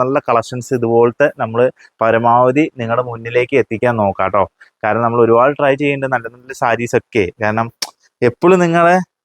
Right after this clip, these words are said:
എൻഗേജ് ആക്കാൻ വേണ്ടിയിട്ട് നമ്മൾ പല പരീക്ഷണങ്ങളും നടത്തുന്നുണ്ട്. നിങ്ങളുടെ ഒരു മനസ്സിലുള്ള കാര്യങ്ങളൊക്കെ നമ്മളുമായിട്ട് ഷെയർ ചെയ്യുകയാണെങ്കിൽ നമുക്ക് വീണ്ടും ഇതേപോലെ തന്നെ നല്ല നല്ല സാരീസുമായിട്ട്, ഏ, നമുക്ക് എത്തിക്കാൻ പറ്റും.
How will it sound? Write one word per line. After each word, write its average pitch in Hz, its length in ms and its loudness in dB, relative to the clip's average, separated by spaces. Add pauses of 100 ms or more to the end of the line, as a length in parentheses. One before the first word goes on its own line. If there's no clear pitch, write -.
(200)
എൻഗേജ് 156 400 2
ആക്കാൻ 160 280 0
വേണ്ടിയിട്ട് 151 320 -6
നമ്മൾ 147 140 -6 (140)
പല 139 340 0
പരീക്ഷണങ്ങളും 139 640 -2
നടത്തുന്നുണ്ട്. 113 540 -4 (580)
നിങ്ങളുടെ 127 420 2
ഒരു 156 140 6 (280)
മനസ്സിലുള്ള 143 540 -2 (120)
കാര്യങ്ങളൊക്കെ 135 560 -2 (100)
നമ്മളുമായിട്ട് 123 440 -2 (120)
ഷെയർ 123 200 2 (140)
ചെയ്യുകയാണെങ്കിൽ 123 580 -2 (400)
നമുക്ക് 113 220 2 (100)
വീണ്ടും 123 340 2 (140)
ഇതേപോലെ 127 540 4
തന്നെ 131 260 -2
നല്ല 113 220 0
നല്ല 123 180 0 (140)
സാരീസുമായിട്ട്, 117 680 0 (440)
ഏ, - 20 2 (280)
നമുക്ക് 117 300 2 (300)
എത്തിക്കാൻ 123 400 0
പറ്റും. 120 200 0